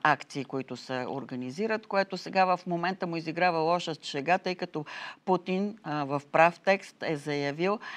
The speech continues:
че всеки, който е съпричастен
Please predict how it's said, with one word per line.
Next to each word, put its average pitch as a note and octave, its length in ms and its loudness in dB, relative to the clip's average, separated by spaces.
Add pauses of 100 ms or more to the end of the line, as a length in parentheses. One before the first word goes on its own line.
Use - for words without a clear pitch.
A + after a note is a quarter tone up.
(200)
че D#3 160 0
всеки, A3+ 640 2
който E3+ 320 2
е D#3+ 60 0
съпричастен F#3+ 1040 0